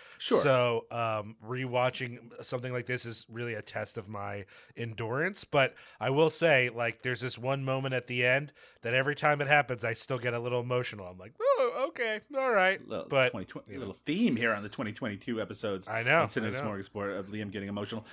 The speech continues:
Speaker 1: Liam, what's the most times you watched a movie that you did not care for because of your daughter wanted to watch it?
Speaker 2: Oh, Jesus. Um, probably Frozen. Not a big
Speaker 1: <laughs>
Speaker 2: Frozen fan.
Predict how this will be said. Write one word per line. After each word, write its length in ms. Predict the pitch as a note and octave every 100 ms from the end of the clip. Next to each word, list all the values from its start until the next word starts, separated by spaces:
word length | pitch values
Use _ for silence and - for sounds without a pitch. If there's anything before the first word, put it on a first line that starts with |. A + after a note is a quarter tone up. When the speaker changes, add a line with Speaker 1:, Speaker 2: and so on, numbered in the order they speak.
| -
Speaker 1:
Liam, 160 | G#3+ G3+
what's 260 | C4+ D4 - C#3+
the 180 | D3 C#3+
most 440 | B2+ C#3+ A#3 -
times 340 | F#3 D3 C#3 C3
you 80 |
watched 300 | B2 B2 C#3 C3
a 20 |
movie 260 | B2+ B2
that 120 | A#2 -
you 100 | A2+
did 260 | A2+ D3+ D3+
not 280 | C#3 -
care 280 | - - F#3+
for 420 | - D#3+ D2 C#2+ _ - -
because 300 | B2 C#3 A#2+
of 160 | A2+ -
your 160 | A#2 A#2
daughter 280 | A2+ G2+
wanted 300 | F#2+ F2+ D2+ -
to 60 |
watch 280 | - - -
it? 100 | - _ _ - - _ _ _ -
Speaker 2:
Oh, 220 | B2 B2+
Jesus. 640 | G2 - A#2+ A#2+ E2 - - -
Um, 580 | B2+ B2+ B2+ B2+ B2+ A#2+ _ _ _ _
probably 300 | - F#3+ F#3+ C3+
Frozen. 600 | - C3+ C#3 C3+ F3+ F#3 _ _ _ C3+
Not 160 | C#3
a 40 | C3+ D3
big 60 | D3+
Speaker 1:
<laughs> 100 | C#3
Speaker 2:
Frozen 520 | D3+ C#3 C#3+ D3+ D3+
fan. 440 | D#3 D3 D#3 E3+